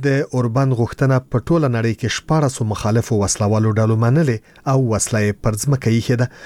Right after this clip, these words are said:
په افغانستان کې نه یوازې د اوربند غوښتنه نه ده منل شوې، بلکې په دې وروستیو اونیو کې د جګړې ډګرونه د پخوا پرتله تاوده شوي دي. په دې اړه د ازادۍ راډیو د خبر د مرکزي څانګې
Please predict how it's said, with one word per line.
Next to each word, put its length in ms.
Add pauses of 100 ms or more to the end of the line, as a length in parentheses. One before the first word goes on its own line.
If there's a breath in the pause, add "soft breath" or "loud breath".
(240 loud breath)
په 120
افغانستان 440
کې 220
نه 80
یوازې 420
د 140
اوربند 400
غوښتنه 420
نه 140
ده 140
منل 200
شوې، 320 (480 loud breath)
بلکې 300
په 100
دې 80
وروستیو 480
اونیو 240
کې 140 (100)
د 40 (120)
جګړې 300 (100)
ډګرونه 440 (500 soft breath)
د 120
پخوا 380
پرتله 400 (100)
تاوده 320
شوي 260
دي. 60 (840 soft breath)
په 80
دې 120
اړه 120 (100)
د 20 (260)
ازادۍ 360
راډیو 280
د 120
خبر 400
د 200
مرکزي 440
څانګې 400